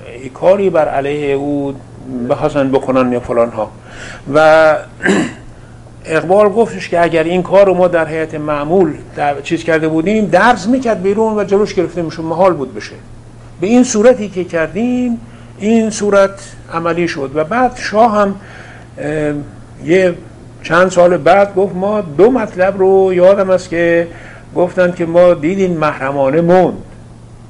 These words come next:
یکیش همین مطلب، اه، چیز ابتهاج بود که گفت: «ما اینو گفتیم و اینها،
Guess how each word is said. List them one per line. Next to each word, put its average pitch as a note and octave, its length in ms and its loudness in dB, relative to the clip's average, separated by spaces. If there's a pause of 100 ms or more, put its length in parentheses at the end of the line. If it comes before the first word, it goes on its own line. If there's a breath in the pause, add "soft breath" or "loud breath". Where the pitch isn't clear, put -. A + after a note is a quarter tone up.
(140)
یکیش A#3+ 340 0
همین G#3 260 -2
مطلب، E3+ 360 -2
اه، C#3 1300 -4
چیز D#3+ 240 -6
ابتهاج D3+ 500 2
بود D3 300 -10
که C3 340 -8 (720)
گفت: D#3 240 -4
«ما D3+ 220 -4
اینو D3+ 220 -4
گفتیم D#3 440 0
و D3 40 -2
اینها، F#3 760 2